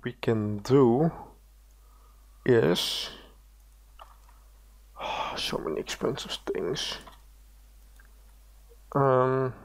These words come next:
hmm. Well, we can do that. Yeah, we can do that.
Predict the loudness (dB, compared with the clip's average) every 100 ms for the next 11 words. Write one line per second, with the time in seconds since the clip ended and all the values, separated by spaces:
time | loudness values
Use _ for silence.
0 | -20 -20 -20 -20 -20 -20 -20 -20 -20 -20
1 | -20 -20 -20 -20 -20 -20 -20 -20 -20 -20
2 | -20 -20 -20 -20 -10 2 4 4 0 -8
3 | -12 -14 -20 -20 -20 -20 -20 -20 -20 -20
4 | -20 -20 -20 -20 -20 -20 -20 -20 -20 -20
5 | -20 -20 -20 -20 -20 -20 -20 -20 -20 -20
6 | -20 -20 -18 -4 0 0 0 2 2 0
7 | _ _ _ _ -20 _ -20 -20 -20 -20
8 | -20 -6 0 2 0 -6 -18 -20 -20 -20
9 | -6 4 6 6 2 -10 -16 -20 _ _
10 | _ _ -20 _ -20 -20 -20 -6 -2 0
11 | -2 -6 0 0 0 -2 -4 -6